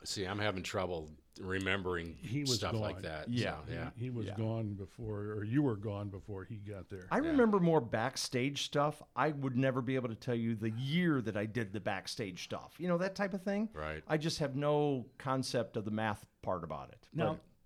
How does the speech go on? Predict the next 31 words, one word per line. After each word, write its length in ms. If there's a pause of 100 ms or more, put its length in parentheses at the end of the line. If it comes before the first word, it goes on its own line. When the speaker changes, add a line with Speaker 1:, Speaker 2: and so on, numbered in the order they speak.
Speaker 3:
But 100
Speaker 2:
w-, 240
what 180
you 140
were 120
doing, 540
there 180
was 160
another 400
guy 280
doing 320
it 120
when 140
I, 140
I 40
remember 380
when 100
I 80
walked 320
in, 140
and 140
he 100
was 160
a 60
little 240
flighty. 560 (220)
George 600 (1000)
came 220
from 160
Freeport. 600
Speaker 1:
George, 960